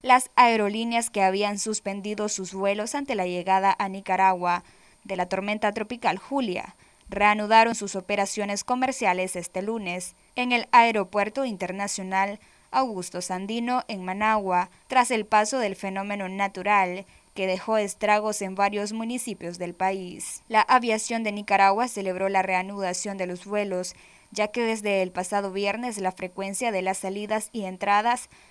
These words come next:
se había reducido. Incluso el mismo domingo, día en que ingresó el huracán en categoría uno, pero se degradó a tormenta tropical. A las costas del Caribe de Nicaragua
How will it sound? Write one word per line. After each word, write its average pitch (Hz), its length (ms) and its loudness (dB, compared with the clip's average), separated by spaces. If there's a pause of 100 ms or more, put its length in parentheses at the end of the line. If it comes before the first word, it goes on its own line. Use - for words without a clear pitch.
(100)
se 269 180 0
había 240 360 4
reducido. 180 840 -4 (800)
Incluso 247 640 -2
el 220 160 2
mismo 208 340 -4
domingo, 190 560 -6 (280)
día 220 360 2
en 208 80 -4
que 196 140 -2
ingresó 196 520 -2
el 202 140 0
huracán 196 440 -2
en 226 120 -6
categoría 180 600 -2
uno, 185 380 -6 (340)
pero 202 200 -2
se 202 160 -2
degradó 190 540 2
a 226 60 4
tormenta 180 480 -6
tropical. 185 720 0 (360)
A 196 140 -6
las 180 200 -4
costas 233 440 -2
del 214 160 -2
Caribe 202 400 -2
de 180 100 -6
Nicaragua 190 800 2